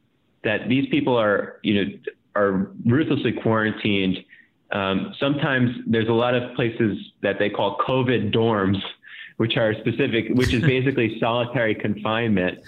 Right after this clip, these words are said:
Speaker 1: And this applies to anyone who tests positive or has been in contact with an individual who tests positive.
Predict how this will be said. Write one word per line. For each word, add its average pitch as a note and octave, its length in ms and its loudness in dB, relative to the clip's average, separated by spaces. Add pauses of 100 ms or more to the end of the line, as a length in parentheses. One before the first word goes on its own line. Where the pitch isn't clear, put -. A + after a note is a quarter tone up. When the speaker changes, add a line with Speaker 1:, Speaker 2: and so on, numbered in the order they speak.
(440)
Speaker 1:
And A2+ 260 0
this C#3 160 2
applies A#2+ 540 0 (180)
to A#2+ 160 2
anyone A2+ 920 2 (280)
who A#2+ 420 2 (100)
tests C#3 280 -2
positive A#2 720 0
or C3 600 0 (140)
has B2 180 0 (100)
been A#2+ 120 2
in A2+ 180 2
contact B2 760 -2 (380)
with A2 400 0 (100)
an A2+ 120 2
individual G#2+ 520 2
who G#2+ 100 2
tests G2+ 320 -2
positive. F#2+ 500 0